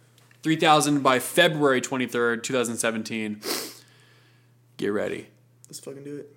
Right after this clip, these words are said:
Speaker 1: We're at a point, right? I mean, dude.
Speaker 2: Dude, we're, we're like, the shot is lined up right now. What I'm saying, like, you
Speaker 1: Yeah.
Speaker 2: know, like, we have all, we just need to pull the trigger.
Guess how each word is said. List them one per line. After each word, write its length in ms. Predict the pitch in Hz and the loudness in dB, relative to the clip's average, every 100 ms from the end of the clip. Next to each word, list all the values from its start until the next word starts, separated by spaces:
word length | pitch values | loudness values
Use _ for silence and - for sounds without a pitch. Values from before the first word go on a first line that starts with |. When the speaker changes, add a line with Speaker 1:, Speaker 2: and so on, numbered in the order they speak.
| _ | _
Speaker 1:
We're 140 | 123 | 2
at 60 | 131 | 4
a 40 | |
point, 320 | 139 143 135 117 | 4 2 2 2
right? 180 | 120 | 0
I 80 | 87 | 0
mean, 440 | 123 117 113 - 123 | 0 0 -2 -6 -6
dude. 400 | 127 120 117 - - _ _ _ _ _ | -2 0 -2 -6 -14 _ _ _ _ _
Speaker 2:
Dude, 160 | - 151 | -6 0
we're, 240 | 156 156 - | 2 2 0
we're 160 | 151 | 2
like, 360 | 180 160 - - | 4 2 0 -6
the 100 | 139 | -6
shot 360 | - 190 208 - | -4 -2 -2 -2
is 160 | 139 | -4
lined 300 | 139 131 123 | -4 -4 -2
up 220 | 123 - | -2 -2
right 120 | 117 104 | -8 -14
now. 200 | - - _ - | -16 -20 _ -8
What 120 | 143 | -4
I'm 140 | 143 135 | -2 -4
saying, 220 | - - | -6 -6
like, 300 | 131 127 - | -4 -4 -4
you 80 | 139 | 2
Speaker 1:
Yeah. 160 | 123 110 | 4 4
Speaker 2:
know, 60 | |
like, 180 | 127 - - - | 0 -6 -18 -18
we 140 | - 156 | -8 -6
have 240 | 160 185 | -4 -4
all, 120 | 147 | -2
we 100 | 143 | -4
just 120 | 151 151 | -6 -8
need 160 | 143 | -10
to 60 | - | -12
pull 80 | 110 | -18
the 80 | |
trigger. 380 | 110 - - - | -18 -20 -20 -20